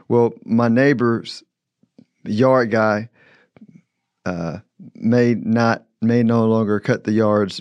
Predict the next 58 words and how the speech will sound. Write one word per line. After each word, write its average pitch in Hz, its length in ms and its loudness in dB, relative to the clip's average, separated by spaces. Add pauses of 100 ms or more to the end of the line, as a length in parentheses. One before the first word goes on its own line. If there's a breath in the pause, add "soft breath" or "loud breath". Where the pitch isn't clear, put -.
because 101 600 -2
they're 110 240 0
freaking 107 400 -4
out 101 120 -2
about 95 280 -4
the 92 60 -8
money. 92 360 -4
And 110 140 0
I 120 80 2
go, 107 240 0
"All 147 100 2
right, 131 160 2
cool. 123 240 0
Like, 101 240 -4 (380 soft breath)
how 147 80 0
about 151 260 0
I 139 140 2
cut 135 240 -2
your 117 180 0
yard 113 500 0 (440 soft breath)
and 110 320 0 (100)
in 120 140 4
exchange, 113 760 0
right, 113 340 0 (240)
y-, 85 100 -8 (120)
you 113 120 0
let 117 100 2
me 110 80 0
borrow 107 280 0
your 98 100 -2
car 92 300 -4
when 90 100 -8
I 90 60 -6
need 85 220 -8
to," - 260 -10
right? 107 260 -2 (400 soft breath)
So - 140 -20
we, 104 460 -2
we 156 160 2
may 151 160 2
do 135 120 2
different 113 240 -2
things, 117 200 0
but 107 60 -4
we'll 123 180 2
feel 131 300 2
for, 120 200 -2
like, 107 260 -2
what 120 240 -2
we're 123 100 -2
willing 110 260 0
to 95 40 -6
trade 113 360 0
for 104 320 -2
from 107 200 -2
a 98 60 -2
currency 110 400 -2
standpoint. - 580 -8